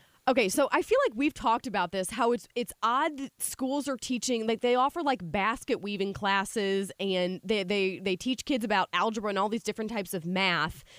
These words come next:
but yet they're not teaching kids, like, how to balance a checkbook, or, or maybe they don't do that anymore, but just, like, a financial literacy class that we, we feel like would be very beneficial for high schoolers. There's this new report published by Next Gen Personal Finance that shows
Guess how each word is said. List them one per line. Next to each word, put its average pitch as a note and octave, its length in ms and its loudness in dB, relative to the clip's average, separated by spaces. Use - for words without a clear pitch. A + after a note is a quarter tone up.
but A3+ 100 4
yet A#3 220 2
they're A#3+ 100 2
not A#3+ 300 0
teaching B3+ 400 -2
kids, G#3 400 0
like, G3+ 240 0
how A#3 240 2
to A3 80 0
balance G3+ 380 0
a F#3 40 -4
checkbook, G3+ 540 -2
or, E3 200 0
or F3+ 280 2
maybe G#3+ 180 2
they F#3+ 80 4
don't F3 140 4
do E3+ 100 0
that F3 160 4
anymore, D#3+ 300 -2
but A3 120 -2
just, C#4 200 -2
like, F#4+ 100 2
a D#4 60 0
financial A3 680 0
literacy F#3 800 0
class C#3+ 500 0
that G#3 140 -2
we, E3+ 100 -6
we G3 120 -6
feel A3+ 240 0
like G#3 180 2
would G3 140 -2
be F#3+ 120 -4
very A#3+ 460 2
beneficial G#3+ 520 0
for F3+ 160 -4
high D#3+ 120 0
schoolers. C3+ 540 -8
There's A3+ 160 2
this A3 180 -4
new B3 120 2
report B3 320 0
published A3+ 360 0
by G3 140 2
Next F#3 320 -2
Gen G#3 280 0
Personal G3 380 -4
Finance E3+ 520 -2
that - 180 -6
shows F3 400 -2